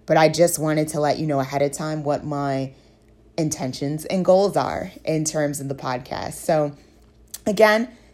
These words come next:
thank you so much for your willingness to support me. I truly do appreciate it, guys. I do not take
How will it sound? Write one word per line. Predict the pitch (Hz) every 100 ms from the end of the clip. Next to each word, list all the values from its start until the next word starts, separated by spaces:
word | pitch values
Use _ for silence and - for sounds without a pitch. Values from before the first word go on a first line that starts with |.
| _ _
thank | 208 208 208
you | 202
so | - - - 269
much | 247 175 160 -
for | - - - 160 147 143 139 139 - - -
your | 160 156
willingness | 151 165 170 165 165 170
to | - 151
support | - 165 - 165 -
me. | 175 165
I | - 139
truly | 139 - 175 170
do | 165
appreciate | 160 160 165 156 160 160
it, | 165
guys. | 165 160 156 156 151
I | 147
do | 143 147
not | 151 160 -
take | - 156 147 -